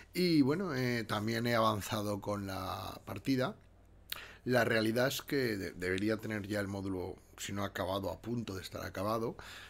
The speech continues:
Eh, me faltasen detalles de los bichos y cosas del estilo, que es lo que suelo dejar para el final. Pero,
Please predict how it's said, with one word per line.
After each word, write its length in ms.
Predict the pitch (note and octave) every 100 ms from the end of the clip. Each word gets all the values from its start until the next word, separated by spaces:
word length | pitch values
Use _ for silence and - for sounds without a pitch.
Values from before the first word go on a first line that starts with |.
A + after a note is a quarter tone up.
| -
Eh, 140 | - D2
me 120 | -
faltasen 480 | - D#2 E2 - E2+
detalles 440 | D#2+ F2 F2 E2
de 100 | F#2
los 380 | E2+ - - -
bichos 560 | C3+ C3 G#2 F#2 E2+
y 40 | G2+
cosas 280 | G2 F#2 F#2+
del 100 | F#2
estilo, 400 | - A#2 G#2+ G#2
que 60 |
es 20 |
lo 80 | G2+
que 60 | F2
suelo 160 | G2+
dejar 220 | F#2 G#2+ F#2
para 120 | G2
el 60 |
final. 320 | - C#3 E3 G#3+ - - - - - - -
Pero, 420 | G3 F#3+ F3 A#3